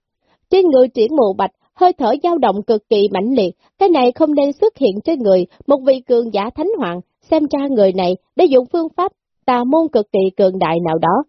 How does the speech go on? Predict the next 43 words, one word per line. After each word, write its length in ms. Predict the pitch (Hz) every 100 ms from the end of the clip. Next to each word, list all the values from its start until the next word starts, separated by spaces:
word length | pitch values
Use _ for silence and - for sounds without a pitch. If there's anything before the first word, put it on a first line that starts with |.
| _ _ - -
đem 240 | 226 233
thương 240 | 262 220
thế 160 | 233 220 285 - _ _ _ _ _ _ _ _ -
lúc 240 | 285 359 -
trước 200 | 302 349 _
đè 160 | 214 185 -
ép 80 | 302 -
lại, 180 | 185 160 - -
đồng 220 | 269 262
thời 220 | 262 240
cũng 200 | - 339
đem 180 | 262 247
cấm 180 | 240 269 320
chế 160 | 262 294
của 120 | 226
cửu 240 | - 208 -
U 140 | 277 -
Thập 220 | 220 -
Tứ 180 | 277 311
Thiếu 220 | - 285 294
đè 200 | 165 165 -
xuống. 200 | 202 302 _ _ _ _ 302
Mà 100 | 302
loại 220 | 277 262
biện 220 | 240 240 -
pháp 140 | 440 -
tà 200 | 247 247
môn 260 | 285 302 269
từ 200 | 208 208
trước 180 | 359 392
đến 160 | 285 269
nay 240 | 202 202 - _
được 220 | 269 277
lưu 240 | 320 359 339
truyền 220 | 240 208
trong 160 | 220 285
thánh 200 | 311 392
địa, 220 | 254 175 175 _ _ _ _
cũng 180 | 277 285
chỉ 220 | - 220 208
có 120 | 359
một 260 | 381 233 214
loại, 300 | 196 160